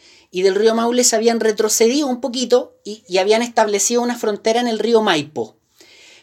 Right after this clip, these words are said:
Pero también, como muy bien dice María José,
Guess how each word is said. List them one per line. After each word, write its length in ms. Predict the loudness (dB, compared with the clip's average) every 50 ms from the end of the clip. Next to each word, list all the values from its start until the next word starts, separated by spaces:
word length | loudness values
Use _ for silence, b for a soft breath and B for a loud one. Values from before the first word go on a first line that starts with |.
| B B 0
Pero 200 | 0 2 2 2
también, 540 | 2 0 0 2 2 2 2 0 -2 -8 _ _ _ _ -8
como 180 | -6 -4 -4 -4
muy 160 | -4 -4 -6
bien 180 | -6 -6 -8
dice 260 | -8 -8 -8 -8 -6 -6
María 280 | -4 -2 0 -2 0
José, 480 | 0 -2 -2 -2 -2 -2 -4 -4 -8